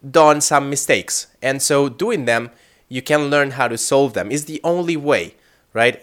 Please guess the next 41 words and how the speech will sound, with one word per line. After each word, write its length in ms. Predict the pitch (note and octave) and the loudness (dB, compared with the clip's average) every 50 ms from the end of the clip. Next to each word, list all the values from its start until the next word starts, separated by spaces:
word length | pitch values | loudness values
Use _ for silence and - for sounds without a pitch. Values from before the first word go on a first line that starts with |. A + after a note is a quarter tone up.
| A2+ | -8
The 140 | A#2+ C#3 D3+ | -4 -2 0
only 220 | F3+ G3 G3+ F#3 | 0 0 0 -2
way 160 | E3+ E3 D#3+ D#3+ | 0 0 0 0
to 80 | D3+ C#3 | -2 -2
solve 240 | - - C3+ C3 | -2 0 0 0
a 60 | B2 A2+ | -2 -6
problem 500 | - - C#3 C#3+ C#3+ D3 D3+ D3+ D3+ D3+ _ _ _ _ _ - | 0 2 2 4 4 2 0 -2 -2 -6 _ _ _ _ _ -6
is 320 | A#2+ B2 B2+ - - - - _ _ _ _ _ _ _ _ _ _ - | -4 -2 -2 -2 -4 -4 -8 _ _ _ _ _ _ _ _ _ _ -16
having 360 | - - D3+ D#3 B2+ G#2 F2 | -2 2 4 4 4 2 0
it, 100 | F#2 - - - | -4 -6 -8 -8
<laughs> 100 | - - | -2 0
okay? 320 | F3+ D#3+ - - F3+ D#3+ C#3 | 0 0 2 2 4 4 4
If 120 | C3 C#3 | 2 -2
you 80 | G#3 G#3+ | -2 -2
don't 200 | F#3 D#3 C#3+ C3 | 0 0 0 2
have 200 | D#3+ E3 D3+ B2 | 4 4 4 4
it, 140 | A#2+ A#2+ - - - - - _ _ _ | 0 -2 -4 -10 -20 -20 -20 _ _ _
you 80 | - C#3 | 0 2
don't 160 | C#3 C#3+ C3+ | 2 2 2
know 100 | C#3 C3+ | 2 2
how 120 | C3+ C#3 B2+ | 2 2 2
to 100 | B2+ A#2 | 0 0
solve 300 | - - D3 D3 B2 A2 | 0 2 2 2 2 0
it. 120 | G#2+ - - | -2 -4 0
And 360 | A#2 A#2+ B2 B2+ C3 B2+ - - - G2 A2 | 2 2 2 2 0 -6 -10 -14 -20 -20 -18
the 220 | B2+ B2+ A#2+ C3+ C3+ | -18 -8 -6 -4 -2
reality 500 | C#3 C#3+ D3+ E3 G3+ A3 F#3 D#3 D#3+ D#3+ | 0 2 4 4 4 4 2 0 0 0
is 240 | C#3+ B2 B2 A2+ G#2+ | 0 0 -2 -2 -2
that 160 | A#2+ A#2 G#2+ | -2 -2 -2
if 220 | - A#2+ A2+ - | -6 -12 -12 -8
you 320 | C#3 D#3+ F3 F#3 F3 E3+ - - - _ _ | -4 -2 -2 -2 -4 -6 -12 -20 -20 _ _
work 480 | C3 C3+ C#3 C#3+ C#3 C#3 C#3 - - _ _ _ | -2 2 4 4 4 4 2 0 -6 _ _ _
for 160 | _ - - B2 | _ -2 -2 -2
a 40 | |
client, 640 | - - - D3+ D#3+ E3+ D#3 A2+ G2+ G#2 A2+ A2+ - _ _ _ _ _ _ _ | -2 0 0 2 2 2 2 0 -2 -6 -8 -14 -20 _ _ _ _ _ _ _
you 140 | - A#2 C3 | -10 -4 -2
will 140 | D3 D#3+ D3+ | 0 0 0
find 320 | - D#3+ D#3+ F3 F3 D#3 | 2 2 2 2 0 0
the 100 | C#3+ D3+ | -2 -4
same 240 | - - D3+ D#3 D3 | -2 0 -2 -2 -2
problems 580 | - - D#3 D3 B2+ G2 F2+ - - - - | 0 2 4 4 4 2 -2 -8 -10 -12 -14